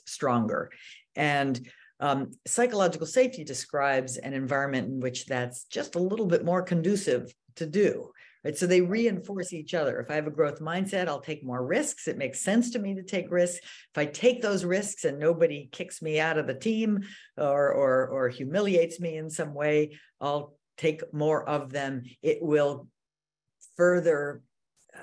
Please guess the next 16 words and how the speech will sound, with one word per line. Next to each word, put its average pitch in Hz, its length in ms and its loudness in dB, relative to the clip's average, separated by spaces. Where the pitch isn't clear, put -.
reinforce 165 600 4
my 151 120 -4
growth 143 300 -2
mindset. 160 540 -2
My 139 140 -8
growth 135 320 -2
mindset 147 380 -2
will 131 200 -2
further 139 340 -2
reinforce 127 640 0
our 135 380 0
mutual 131 400 -4
ability 123 440 2
to 113 100 -4
take 113 280 -6
risks. - 540 -6